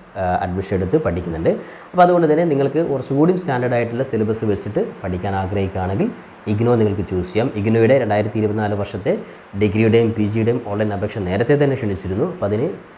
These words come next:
ലാസ്റ്റ് ഡേറ്റ് ഈ മാസം മുപ്പതാം തീയതി വരെ നിങ്ങൾക്ക് ഈ മാസം ഏകദേശം അവസാനം വരെ ടൈമുണ്ട്. അതുകൊണ്ട് തന്നെ ഇഗ്നോ നിങ്ങൾക്കൊരു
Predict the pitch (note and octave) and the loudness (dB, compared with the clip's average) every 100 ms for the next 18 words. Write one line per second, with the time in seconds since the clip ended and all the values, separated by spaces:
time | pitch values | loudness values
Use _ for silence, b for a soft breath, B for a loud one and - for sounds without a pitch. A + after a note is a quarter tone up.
0 | - G2+ G2 - G#2 G2+ F3 B3+ B B | -10 -2 -2 0 0 2 2 -2 B B
1 | - G#2 A2 G#2 G2+ D3 G#2+ - G#2 G#2 | -14 -2 2 2 0 -4 -4 0 0 2
2 | G#2 G#2+ B2+ D#3+ A#2 G#2 C3+ C#3 B2+ C3+ | 2 4 4 2 0 0 0 -2 -2 -2
3 | C3 C3 C#3+ B2 B2 C3 C3+ C#3+ F3 F3+ | -2 0 0 -2 -2 0 2 4 2 0
4 | - - G2 F2+ F#2 - A2 G#2+ A2 F#3 | -8 -4 -4 -2 -4 -4 0 0 2 0
5 | G#2 F#2+ G#2+ A#2 G#2 G2+ - G#2+ | -2 0 2 4 2 0 0 0